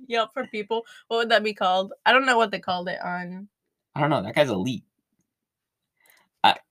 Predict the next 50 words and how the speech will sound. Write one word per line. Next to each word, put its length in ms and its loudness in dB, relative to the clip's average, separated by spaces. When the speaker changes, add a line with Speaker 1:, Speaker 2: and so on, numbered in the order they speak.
Speaker 2:
I 140 6
th-, 120 -8
I 140 4
think 180 2
that's 200 2
more 180 6
of 80 2
a 60 0
joke 260 2
title 280 2
than 140 -2
it 80 -6
is 160 -6
anything 360 -4
else. 340 -2
Like, 320 0
I 80 8
remember, 520 4
uh, 220 -6
one 160 -2
of 40 -2
my 120 6
friends 260 0
works 180 -6
at 100 4
a 60 0
restaurant 600 0
in 300 0
Colorado, 640 4
and 100 -2
he 160 -6
owns 220 -4
the 80 -14
place. 440 -6
And, 560 0
um, 580 0
or 140 -4
he 100 0
doesn't 240 -2
own 160 -2
it, 140 -6
but 100 -4
he's, 160 -6
like, 120 -8
the 60 -4
manager 380 -2
there. 240 -6
And 560 4
one 140 2
time, 300 4